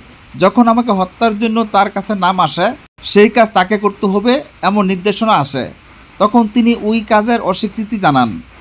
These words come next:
কারণ তার বাড়িও সিলেটে। তিনি আমার কাজকর্ম সম্পর্কে সব জানেন, তাই তিনি রাজি হননি বলেও আমাকে জানিয়েছেন।" ব্যারিস্টার সুমন বলেন, "ফোন কলে ওই ব্যক্তি জানান আমি যেন আগামী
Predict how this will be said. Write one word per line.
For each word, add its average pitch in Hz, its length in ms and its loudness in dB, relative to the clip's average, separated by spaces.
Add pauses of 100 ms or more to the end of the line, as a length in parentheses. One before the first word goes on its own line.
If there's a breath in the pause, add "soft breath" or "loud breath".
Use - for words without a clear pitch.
(280)
কারণ 208 460 2
তার 202 240 2
বাড়িও 190 340 0
সিলেটে। 139 520 -2 (540)
তিনি 226 240 4
আমার 208 360 2
কাজকর্ম 214 680 0
সম্পর্কে 208 520 -4
সব 165 280 -4
জানেন, 196 380 0 (440)
তাই 196 220 4
তিনি 233 380 0 (120)
রাজি 180 260 0
হননি 190 340 -2
বলেও 202 380 0 (320)
আমাকে 175 320 0
জানিয়েছেন।" 139 500 0 (180)
ব্যারিস্টার 202 460 -6
সুমন 220 340 -4
বলেন, 175 420 -2 (400)
"ফোন 208 200 2
কলে 226 280 0
ওই 190 200 0
ব্যক্তি 180 420 -2
জানান 170 400 2 (340)
আমি 180 240 2
যেন 214 180 -2
আগামী 196 440 0